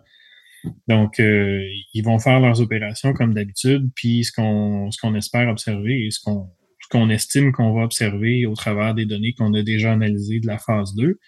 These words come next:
c'est qu'il y a plusieurs entreprises qui vont juste prendre le camion électrique, qui vont faire leurs opérations, ils vont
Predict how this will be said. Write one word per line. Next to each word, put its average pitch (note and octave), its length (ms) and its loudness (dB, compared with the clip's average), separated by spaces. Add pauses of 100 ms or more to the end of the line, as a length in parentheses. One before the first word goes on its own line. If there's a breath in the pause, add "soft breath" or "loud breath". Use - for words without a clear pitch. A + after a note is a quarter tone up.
(500 loud breath)
c'est C3 180 4
qu'il C3 140 4
y - 20 10
a C3 80 8
plusieurs B2+ 480 4
entreprises A#2+ 520 -2
qui - 140 -6
vont G#2+ 160 0
juste A2+ 200 -2
prendre C#3 180 0
le B2 80 2
camion A2+ 280 -2
électrique, G#2+ 400 -4
qui A#2+ 100 -8
vont G#2+ 160 -4
faire B2+ 180 0
leurs A2+ 200 2
opérations, A2 640 -4
ils A2 120 -2
vont A2+ 400 -2